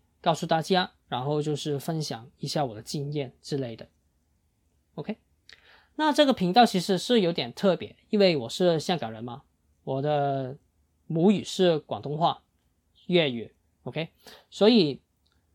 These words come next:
这个频道是双语广播的，你现在听的就是国语版，OK，那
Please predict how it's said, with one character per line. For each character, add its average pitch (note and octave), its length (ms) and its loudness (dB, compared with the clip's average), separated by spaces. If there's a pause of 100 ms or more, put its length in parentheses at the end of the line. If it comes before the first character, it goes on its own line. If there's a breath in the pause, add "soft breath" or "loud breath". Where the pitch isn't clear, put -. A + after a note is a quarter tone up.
(140)
这 A3+ 140 4
个 G#3+ 80 6
频 D3+ 160 -2
道 F#3 120 8
是 F3+ 220 4
双 G3 380 4
语 D3 340 -6
广 A#2 300 -8
播 C3+ 160 -4
的， A2+ 120 -12 (360)
你 C#3 100 -8
现 F#3+ 160 0
在 G3 100 6
听 G3+ 200 2
的 D#3+ 120 0
就 D#3 120 -2
是 E3 200 0
国 A#2+ 260 -6
语 C#3+ 120 -4
版， - 200 -10 (640)
OK， C3+ 260 -12 (960 soft breath)
那 F#3+ 560 6